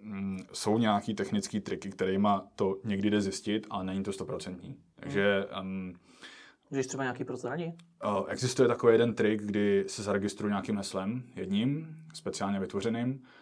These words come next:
Speaker 1: a zkusím se přihlásit jiným heslem, který je zase speciálně vytvořený podle nějakých pravidel.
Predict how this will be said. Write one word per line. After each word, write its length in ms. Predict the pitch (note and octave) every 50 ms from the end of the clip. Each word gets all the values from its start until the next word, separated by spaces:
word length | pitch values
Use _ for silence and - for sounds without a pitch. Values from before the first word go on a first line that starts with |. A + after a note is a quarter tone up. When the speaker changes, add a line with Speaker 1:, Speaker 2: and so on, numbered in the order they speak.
| - _ _ _ -
Speaker 1:
a 260 | G2+ G2 G2 F#2 F#2 -
zkusím 280 | - - A2 G2 G#2+
se 80 | G#2+ G#2+
přihlásit 380 | G#2 - G2+ G2 G2+ - G2+ F#2+
jiným 200 | F2+ F#2+ F#2+ G2
heslem, 440 | G#2+ G#2 - A2+ A2 A#2+ C3+ D3
který 320 | - - - G2 F#2 G2 G2
je 340 | G2 F#2+ F#2+ F#2 F2+ - - _ _ _ _ -
zase 200 | G#2+ - - G#2
speciálně 420 | - - G2 - - G2 G#2 G2+
vytvořený 400 | G2 F#2+ - G#2 G2+ A2 A2 A2+
podle 180 | G2+ F#2+ F#2 F#2
nějakých 300 | F2+ E2+ E2+ F#2+ - -
pravidel. 420 | - F2 F#2+ G2 G2+ G#2 G#2+ G#2+